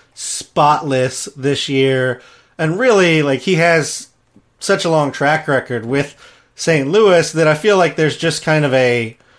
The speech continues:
you know, th-, or I guess Helsley does too, but, but Gallegos has a good track rec-, record, whereas Helsley kinda just got it together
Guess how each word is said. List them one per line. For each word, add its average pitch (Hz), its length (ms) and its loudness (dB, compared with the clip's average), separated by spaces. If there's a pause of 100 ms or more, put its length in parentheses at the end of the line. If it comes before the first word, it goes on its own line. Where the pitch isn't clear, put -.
(720)
you 156 120 -4
know, 123 140 0
th-, 143 200 -4
or 151 180 -6
I 170 80 0
guess 214 220 0
Helsley 143 340 2
does 120 220 -2
too, 123 400 -2
but, 135 360 -6
but 135 240 -6
Gallegos 147 600 0
has 131 180 -2
a 117 80 -4
good 185 220 2
track 160 300 0
rec-, 131 480 -4
record, 143 340 0
whereas 127 280 0
Helsley 131 380 0
kinda 127 220 -2
just 123 200 -4
got 120 160 0
it 104 80 -8
together 113 460 -2